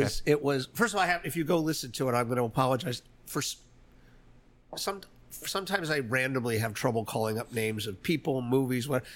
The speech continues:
So I had seen a clip on your Instagram, I think, maybe, I, I can't remember, but it w-, we were talking about the whole idea of,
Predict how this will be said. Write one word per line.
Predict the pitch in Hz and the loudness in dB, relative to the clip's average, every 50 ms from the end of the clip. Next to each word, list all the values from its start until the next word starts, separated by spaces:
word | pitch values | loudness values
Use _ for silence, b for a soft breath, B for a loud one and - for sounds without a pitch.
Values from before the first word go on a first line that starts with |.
| B B | B B
So | B - 196 170 165 | B -2 0 0 2
I | 160 160 160 | 2 2 2
had | 170 151 131 | 0 0 -2
seen | - - - 202 190 196 202 208 208 208 214 220 202 208 - - - | -6 -6 -6 -6 -6 -6 -6 -6 -6 -8 -8 -10 -12 -12 -12 -4 -4
a | 143 | -4
clip | - - - - 175 170 - | -2 -2 0 0 0 2 2
on | 165 147 143 | 0 0 2
your | 139 139 139 | 0 0 0
Instagram, | - 139 139 - - 147 117 104 110 107 101 90 95 127 139 - | -2 -2 -2 -4 -6 -6 -4 -4 -4 -2 -4 -4 -6 -8 -6 -2
I | - 120 | -2 -2
think, | - - - 247 240 175 - 185 - - - - - - - - - - | -2 0 2 2 2 2 0 -4 -8 -12 -14 -14 -20 -20 -20 -20 -14 -8
maybe, | 151 165 220 - 330 277 | -4 -4 -4 -2 -4 -6
I, | - - - | -8 -8 -10
I | - | -6
can't | - - 151 - | -4 -4 -2 0
remember, | 127 117 107 110 113 110 | 0 0 2 0 0 -2
but | 123 127 - - B B B B B B B B B B B B - - - - - - - - | -2 -4 -4 -6 B B B B B B B B B B B B -20 -20 -20 -20 -20 -20 -8 -4
it | - 151 | -2 -2
w-, | 165 - - - | -2 -2 -2 -2
we | 170 170 | -2 -2
were | 160 | -2
talking | 147 190 202 196 214 | -2 -4 0 2 2
about | 196 180 151 | 2 2 2
the | 156 139 | 2 2
whole | 131 156 151 147 | 2 2 2 2
idea | 147 143 127 143 135 131 | 2 0 0 0 0 0
of, | 117 110 - | -2 -4 -6